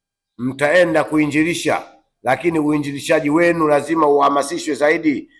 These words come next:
ya yote na maslahi ya Ubelgiji.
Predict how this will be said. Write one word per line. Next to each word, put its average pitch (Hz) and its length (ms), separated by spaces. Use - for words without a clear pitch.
ya 131 100
yote 127 720
na 127 120
maslahi 135 640
ya 113 80
Ubelgiji. 110 720